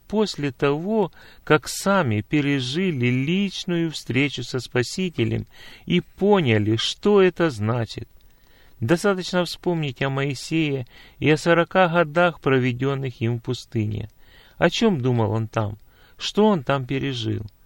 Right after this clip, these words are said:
Как говорил с ним Господь? Писание не рассказывает об этом подробно. Однако ясно одно. Моисей,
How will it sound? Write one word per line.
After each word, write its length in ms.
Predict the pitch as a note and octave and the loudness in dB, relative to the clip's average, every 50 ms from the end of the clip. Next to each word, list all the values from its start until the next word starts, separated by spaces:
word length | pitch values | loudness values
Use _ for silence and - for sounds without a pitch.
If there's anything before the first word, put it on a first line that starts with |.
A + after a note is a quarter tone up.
| _ _ _ _ _ _ _ _ _ - | _ _ _ _ _ _ _ _ _ 0
Как 240 | - D#3 F3 F3+ | 4 4 4 4
говорил 500 | D#3 D#3+ E3 E3 D#3+ D#3+ E3 D#3+ D#3+ D#3 | 2 0 0 0 2 2 4 4 2 2
с 120 | D3 - - | 0 -4 -4
ним 180 | D#3+ D3+ D3+ | -4 -2 -2
Господь? 640 | C#3+ C#3+ D3+ D3 - - - - - A2+ G#2 G2 - _ _ _ _ _ _ _ _ _ _ _ _ - - - - - | -2 -2 -2 -4 -4 -8 -10 -4 -2 0 0 0 -2 _ _ _ _ _ _ _ _ _ _ _ _ -20 -20 -12 -4 -2
Писание 560 | D3+ C#3 - - F3+ F3+ F3 D#3 B2+ A2 A2 | -2 -2 2 2 2 2 2 2 2 0 0
не 360 | A2 A#2+ B2+ B2 C#3 D#3 E3+ | 0 0 -4 -4 0 0 2
рассказывает 800 | F3 F3 F3 - - - - F#3+ F3+ C#3 A#2 A2 G#2+ G#2+ G#2 - | 2 0 0 -4 -6 -2 0 0 0 2 2 2 2 2 2 2
об 160 | A#2 A2+ A#2 | 0 0 0
этом 280 | C#3 C#3 C3+ C#3+ C3+ A#2+ | -2 -2 -2 -4 -6 -4
подробно. 640 | - C#3+ C3 C3 C3+ C#3 C3 A2+ A2 G2+ G2+ - _ _ _ - - - - - - | -4 -4 -4 -2 -4 -4 -4 -4 -6 -8 -10 -10 _ _ _ -20 -20 -20 -18 -6 0
Однако 460 | B2 C3+ B2+ D3+ F3 F3 - - E3+ | 2 2 4 4 2 2 4 4 2
ясно 580 | D#3+ D3+ D3+ F3+ F#3+ F#3 - - F3 E3 E3 | 2 2 2 2 0 0 -2 -4 -4 -4 -4
одно. 360 | D#3+ C#3 B2 A2+ G#2+ G2+ G#2 - _ _ _ _ _ _ _ _ _ _ | -4 -4 -4 -4 -4 -4 -6 -10 _ _ _ _ _ _ _ _ _ _
Моисей, 720 | - A2+ A#2+ C3 C#3 C#3 C3 - - - G3 F#3 F3+ D3+ | 0 2 4 4 4 2 0 -2 0 2 4 4 4 2